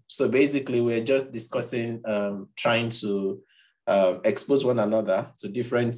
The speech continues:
resources, tools, tips, practices, habits, um, that we have all been engaging in, not necessarily this year, but perhaps maybe in recent times, that have really been a blessing to us. Something you,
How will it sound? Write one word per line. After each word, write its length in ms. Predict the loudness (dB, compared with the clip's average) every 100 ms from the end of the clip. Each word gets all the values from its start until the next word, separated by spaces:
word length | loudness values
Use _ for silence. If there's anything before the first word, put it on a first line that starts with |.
| -4
resources, 720 | -4 0 0 0 -2 -2 -6
tools, 560 | -4 -2 0 -2 -4 -4
tips, 420 | 0 0 0 -6
practices, 800 | -2 0 0 -2 -4 -4 -6 -4
habits, 600 | -2 0 0 -4 -8 -12 -18 -20 -20 -2
um, 300 | 2 2 2
that 200 | 2 4
we 100 | 4
have 180 | 2 2
all 220 | 2 0 0
been 160 | -2
engaging 760 | -4 -6 -2 -2 0 -2 -4 -6 -6
in, 340 | -4 -4 -6 -6
not 160 | 0 2
necessarily 600 | 2 0 0 0 2 0
this 340 | 0 -2 -2
year, 280 | -4 -2 -2
but 260 | -4 -8 -6
perhaps 360 | -2 0 0
maybe 320 | -4 -6 -6 -8
in 80 |
recent 420 | -4 -2 -2 -4 -6
times, 360 | -8 -8 -16 -18 -20 -8 0
that 140 | 2
have 180 | 0 -2
really 520 | -4 0 2 4 2
been 220 | 2 0
a 60 | -2
blessing 440 | -2 -2 -2 -6
to 180 | -8 -8
us. 140 | -2 2
Something 360 | 2 2 2
you, 400 | 2 0 -2 -4